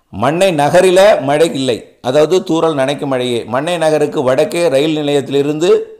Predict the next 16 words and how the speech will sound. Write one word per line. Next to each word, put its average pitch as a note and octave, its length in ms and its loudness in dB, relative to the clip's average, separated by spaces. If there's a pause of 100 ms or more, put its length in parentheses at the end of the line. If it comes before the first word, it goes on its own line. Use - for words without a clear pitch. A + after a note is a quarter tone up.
(1000)
அப்படியே D#3 460 2 (300)
தஞ்சை D#3+ 420 2
சாலையில D3 360 4 (100)
மழை, C3 180 0 (100)
கூடுதல் C#3 380 0
மழை G#2+ 180 0 (560)
பெய்து C3+ 220 0
கொண்டிருக்கிறது. B2+ 480 -4 (100)
அது C3 180 0 (180)
மேலும் D3+ 300 0 (540)
அதன் B2+ 260 0 (600)
மண்ணுக்கு D3+ 480 -2 (100)
மேற்கே F3 360 0 (120)
நல்ல D3 180 0
மழையை C#3+ 320 2
கொடுக்கும். A2+ 420 -2